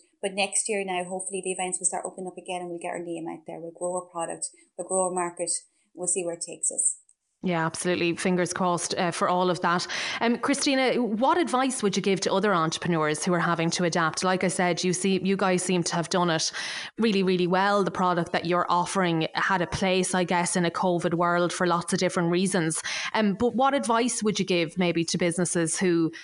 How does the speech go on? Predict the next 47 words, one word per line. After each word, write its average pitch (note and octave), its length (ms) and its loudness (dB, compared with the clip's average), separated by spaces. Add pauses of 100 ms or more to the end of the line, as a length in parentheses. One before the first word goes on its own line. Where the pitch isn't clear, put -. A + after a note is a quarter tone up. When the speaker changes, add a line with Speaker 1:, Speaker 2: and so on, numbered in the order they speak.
(180)
Speaker 2:
feel G3 280 2
like F3 200 2
they're F#3+ 120 2
struggling F3 520 2
to F3 100 -4
find E3+ 640 2
a F#3 60 0
new F#3 320 4
way E3 400 2
of D#3+ 160 0
operating? D#3+ 580 -2 (220)
Speaker 1:
So C4+ 360 8 (380)
we C4+ 280 2
learned G#3 340 0
that F#3 160 -2 (180)
we G3 120 -8
need G#3 180 -4
to F#3 80 -12
change. E3 400 -6 (160)
We F#3+ 80 -6
need G3 140 -4
to F#3+ 80 -6
evolve F3 340 -4
with - 80 -14
the - 40 -18
current F3 240 -2
market E3+ 340 -6
conditions. - 600 -8
So E3+ 300 0 (320)
the G#3 60 2
advice G#3+ 260 0
we G3 60 -6
would F#3+ 100 -8
give F#3 140 -4
is F3+ 120 -8
do A3+ 80 -4
your A#3 100 0
market G3+ 320 -6
research, F3 440 -6
see - 240 0
what A3 100 2
materials F#3+ 640 -2
you F#3 120 -10
have F3+ 260 -6
to F#3 60 -10
work E3+ 300 -6
with. - 160 -4